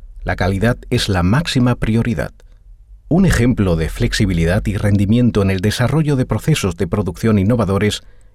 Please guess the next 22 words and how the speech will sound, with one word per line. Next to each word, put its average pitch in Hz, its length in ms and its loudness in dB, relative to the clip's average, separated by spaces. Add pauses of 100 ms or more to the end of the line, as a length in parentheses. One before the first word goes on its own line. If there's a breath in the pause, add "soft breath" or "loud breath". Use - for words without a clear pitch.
es 131 160 0
la 160 120 2
fabricación 113 680 0
de - 120 0
sistemas 127 540 0
de 98 120 -2
medición 87 480 0
mediante 90 400 0
chips - 400 -2
C 120 240 -2
M 123 200 2
S. - 360 -6 (840)
En 113 140 2
un 185 160 4
espacio 98 420 -2
mínimo 101 480 2 (240 soft breath)
se - 220 -4
crea 135 420 0
alta 160 320 0
tecnología 95 640 -2
en 92 80 -2
miniatura. 95 640 -2